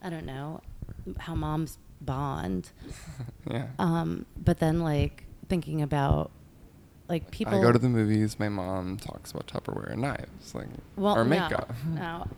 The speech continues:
Speaker 1: I, I mean, like, okay. So, like, I just
Speaker 2: <laughs>
Speaker 1: had, there's that way I think about, um, like, the mom, the mom sch-, mom pyramids. And then
Speaker 2: Mm-hmm.
Speaker 1: there's the Cutco one, which is just, like,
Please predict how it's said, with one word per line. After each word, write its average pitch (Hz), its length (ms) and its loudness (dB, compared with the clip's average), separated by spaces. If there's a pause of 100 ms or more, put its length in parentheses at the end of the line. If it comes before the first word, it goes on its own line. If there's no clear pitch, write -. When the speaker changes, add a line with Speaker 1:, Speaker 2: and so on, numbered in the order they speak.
(160)
Speaker 1:
I, 196 240 -2
I 202 100 2
mean, 190 260 2
like, 175 240 2 (300)
okay. 156 220 -4 (1120)
So, 202 120 4
like, 185 200 4
I - 180 6
just 208 220 4
Speaker 2:
<laughs> 196 80 2
Speaker 1:
had, 190 180 2 (260)
there's 180 220 -2 (1040)
that 170 240 0
way 185 240 2
I 185 60 -2
think 156 260 -6
about, 147 580 0
um, 139 540 -6 (960)
like, 151 200 -6
the - 80 -8
mom, 147 340 -2 (100)
the 151 80 -6
mom 135 440 -8 (680)
sch-, - 180 -16 (360)
mom 165 280 -2
pyramids. 139 440 -6 (320)
And - 100 0
then 202 120 4
Speaker 2:
Mm-hmm. - 80 4
Speaker 1:
there's 175 240 0
the 190 120 -8
Cutco 156 540 -4
one, 135 400 -4 (760)
which - 220 -4
is 147 140 -2 (140)
just, - 260 -6
like, 143 280 -4